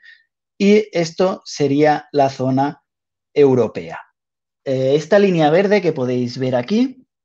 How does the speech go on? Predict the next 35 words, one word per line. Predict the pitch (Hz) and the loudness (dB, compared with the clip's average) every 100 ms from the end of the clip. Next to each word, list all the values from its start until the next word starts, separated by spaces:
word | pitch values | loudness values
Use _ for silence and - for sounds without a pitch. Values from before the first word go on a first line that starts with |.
| _ _ | _ _
se | - - 147 135 | -16 -4 -2 2
llama | 160 185 202 208 - - | 2 2 0 0 -6 -10
Nord | 143 156 175 170 - _ - | -4 0 0 -2 -10 _ -8
Stream | 147 131 - 151 156 160 - _ _ _ _ - | -8 -6 -4 -2 -2 -6 -16 _ _ _ _ -10
dos. | 131 127 92 - _ _ _ _ _ _ | -4 -4 -6 -16 _ _ _ _ _ _
¿Qué | 196 190 202 | 0 2 2
es | 202 | -2
el | 170 151 | -2 -2
Nord | 160 160 156 | -2 -2 -6
Stream | 127 - 131 113 | -8 -6 -6 -6
dos? | 101 87 - _ _ _ _ | -8 -10 -18 _ _ _ _
El | 151 160 | -2 0
Nord | 208 240 | 0 0
Stream | 220 208 - 180 165 | 0 -2 -4 -4 -2
dos | 170 185 185 - | 0 0 -2 -6
es | 156 151 | -6 -4
un | 180 | -2
gasoducto | 165 156 151 208 214 214 | -2 -2 -2 -2 0 -2
que | 156 | -2
se | 135 | -8
está | 127 131 | -4 -4
construyendo, | 135 135 - 123 147 180 185 | -4 -8 -10 -6 -4 -2 -2
lo | 139 | -2
está | 123 117 | -4 -8
construyendo | 123 117 120 120 117 | -8 -8 -6 -4 -4
una | 117 | -6
empresa | 117 110 147 131 | -6 -4 -4 -4
que | 107 | -10
se | 104 | -8
llama | 113 123 120 | -6 -4 -4
Gazprom, | 120 120 _ 151 165 175 180 | -4 -8 _ 0 2 0 -4
que | 117 | -8
pertenece | 113 - 110 107 107 | -8 -10 -10 -8 -8
al | |
gobierno, | 104 107 101 110 | -8 -8 -6 -8